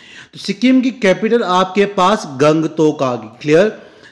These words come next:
ठीक है। उसके बाद ईटानगर किसकी capital है? ईटानगर अरुणाचल प्रदेश की, सबको पता होना चाहिए। ईटानगर is the capital of अरुणाचल प्रदेश, याद रहेगा। अगला है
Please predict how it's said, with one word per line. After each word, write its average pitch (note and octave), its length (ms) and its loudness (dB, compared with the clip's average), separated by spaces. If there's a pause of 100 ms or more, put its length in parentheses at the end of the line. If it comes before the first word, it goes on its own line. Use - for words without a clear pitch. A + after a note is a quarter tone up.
(160)
ठीक D#3 180 -12
है। C3+ 80 -4
उसके F3 320 -2
बाद A#3 360 -2
ईटानगर A3+ 600 2
किसकी G#3 320 -6
capital C3+ 460 -4
है? A2 200 -16
ईटानगर G3+ 680 0
अरुणाचल D#3+ 840 0 (100)
प्रदेश C#3+ 480 -2
की, B2 180 -16 (460)
सबको G3 240 -6
पता F#3+ 220 -4
होना E3+ 200 -2
चाहिए। B2+ 360 -10 (380)
ईटानगर F#3 560 0
is D#3+ 160 -4
the F3+ 180 0
capital D#3+ 520 -2
of A3 200 0
अरुणाचल D3+ 720 0 (360)
प्रदेश, D#3 540 -4
याद D#3 240 0
रहेगा। F3+ 500 0 (460)
अगला A3 320 -2
है G3+ 240 0